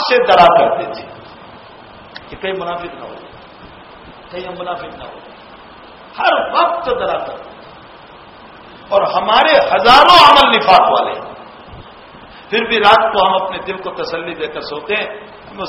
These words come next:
سے زیادہ اچھا مسلمان کوئی نہیں۔ روزانہ میں اپنی ذات کو یہ تسلی دے دیتا ہوں، مجھ سے زیادہ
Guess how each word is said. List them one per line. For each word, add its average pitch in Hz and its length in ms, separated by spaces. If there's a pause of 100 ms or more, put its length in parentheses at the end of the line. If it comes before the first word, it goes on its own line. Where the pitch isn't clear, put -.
سے 175 60
زیادہ 151 360
اچھا 143 280
مسلمان 131 480
کوئی 92 180
نہیں۔ - 240 (2250)
روزانہ 185 360
میں 170 140
اپنی 160 220
ذات 170 340
کو 156 60
یہ 160 80
تسلی 147 400
دے 127 120
دیتا 113 300
ہوں، - 100 (880)
مجھ 180 120
سے - 180
زیادہ 175 640